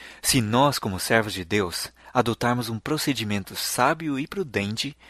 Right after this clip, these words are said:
sua boa mão nos fará prosperar em nossos esforços. Se todos os que se acham empenhados na obra do Senhor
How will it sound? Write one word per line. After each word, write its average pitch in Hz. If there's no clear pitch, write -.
sua 117
boa 131
mão 92
nos 110
fará 104
prosperar 120
em 95
nossos 92
esforços. -
Se -
todos 170
os 127
que -
se -
acham 101
empenhados 98
na 90
obra 135
do 160
Senhor 104